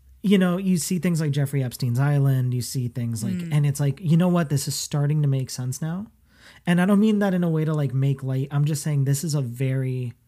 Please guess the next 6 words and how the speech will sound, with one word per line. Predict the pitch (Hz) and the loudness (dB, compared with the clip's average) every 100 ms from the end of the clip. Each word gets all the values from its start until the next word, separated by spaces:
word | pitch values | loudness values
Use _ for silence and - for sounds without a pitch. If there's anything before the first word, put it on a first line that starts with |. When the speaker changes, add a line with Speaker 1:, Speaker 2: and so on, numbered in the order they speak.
| _ _ _ | _ _ _
Speaker 1:
thorough | - - 139 139 170 185 196 208 - | -20 -8 -4 -2 -2 -4 -4 -6 -12
piece | - 156 147 151 | -8 -2 -2 -2
of | 147 | -8
fiction | - 123 - 151 147 160 - _ _ _ _ _ _ _ - | -8 -10 -8 -6 -4 -6 -10 _ _ _ _ _ _ _ -4
that | 135 143 | 0 0
makes | 135 139 139 139 - | 0 2 0 -2 -12